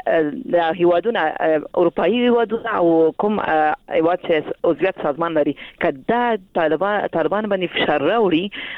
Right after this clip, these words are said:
نو دا خپل، آه، کولی شي چې یو،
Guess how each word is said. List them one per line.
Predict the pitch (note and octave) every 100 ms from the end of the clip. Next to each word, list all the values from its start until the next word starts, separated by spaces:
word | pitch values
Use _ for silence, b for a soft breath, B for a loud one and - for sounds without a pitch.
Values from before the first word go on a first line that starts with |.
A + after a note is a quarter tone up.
| B
نو | D#3
دا | F#3 G3 E3+
خپل، | - G3 F3+ - B B -
آه، | D3 C#3 C#3+
کولی | - G#3+ G#3 F#3
شي | F#3+
چې | F#3 D#3+ D#3+ _ _ -
یو، | D#3 D#3